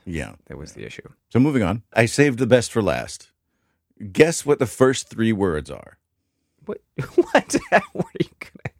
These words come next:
Speaker 1: No, no, no, no.
Speaker 2: Do you know how many words there are?
Speaker 1: <laughs> Yes.
Speaker 2: <laughs>
Speaker 1: A,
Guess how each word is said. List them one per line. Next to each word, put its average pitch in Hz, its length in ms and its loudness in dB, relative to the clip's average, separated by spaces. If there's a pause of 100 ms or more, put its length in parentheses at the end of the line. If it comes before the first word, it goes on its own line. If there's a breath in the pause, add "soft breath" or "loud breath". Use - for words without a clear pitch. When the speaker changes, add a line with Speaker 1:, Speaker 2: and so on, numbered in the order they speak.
(100)
Speaker 1:
No, 320 180 -2
no, 403 120 -4
no, 359 260 -2
no. 262 140 -2 (100)
Speaker 2:
Do 240 80 2
you 254 40 8
know 277 60 6
how 269 60 2
many 240 140 -2
words 170 420 2
there 190 180 4
are? 202 280 2
Speaker 1:
<laughs> 113 40 -6
Yes. 135 580 2 (180)
Speaker 2:
<laughs> - 120 2
Speaker 1:
A, 143 160 6